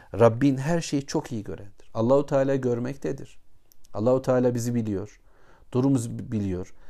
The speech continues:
Sağır, dilsiz, e, ve görmez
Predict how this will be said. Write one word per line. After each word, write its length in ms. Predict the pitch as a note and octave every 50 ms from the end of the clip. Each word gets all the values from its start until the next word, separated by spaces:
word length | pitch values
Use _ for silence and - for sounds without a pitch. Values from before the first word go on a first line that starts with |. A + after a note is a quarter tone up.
| - - - -
Sağır, 640 | - - - - B2+ B2+ C#3 D#3 D3 B2 A#2 - - - - - - - - - - - - A#2 G2+ -
dilsiz, 640 | B2 C3 C3 B2+ - - - D#3 C#3 - - - - - - - - - - - -
e, 60 | - G#2 G2+ F#2+ F#2 F#2 F#2 F2+ F#2
ve 280 | A#2+ C3 B2+ A#2+ - - - - - - - B2 -
görmez 720 | - C3 C3 C3+ C3 A2+ A2 C3 C#3+ D#3 D3+ B2+ G#2 G2+ F#2